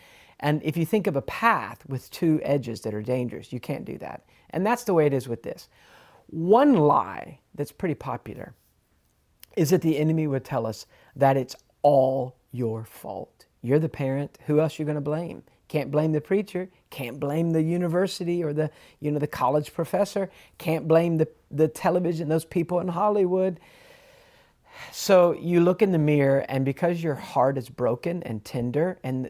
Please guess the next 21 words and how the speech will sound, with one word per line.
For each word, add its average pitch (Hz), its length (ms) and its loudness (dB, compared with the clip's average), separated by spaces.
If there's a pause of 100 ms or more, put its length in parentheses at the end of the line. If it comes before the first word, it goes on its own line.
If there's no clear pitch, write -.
the, 135 180 -8 (320)
your 135 260 -4
armor 131 400 -2
is 113 160 -8
down, 113 680 -10 (140)
so - 160 -14
to - 80 -14
speak, - 500 -18 (800)
um, 113 220 -6 (100)
you're 160 220 4
really 208 240 6
a 123 40 -4
sitting 127 400 -4
duck 110 220 -6
for - 140 -12
that - 200 -8
lie. - 280 -12
It's - 160 -12
all - 200 -4
your - 140 -12
fault. - 380 -14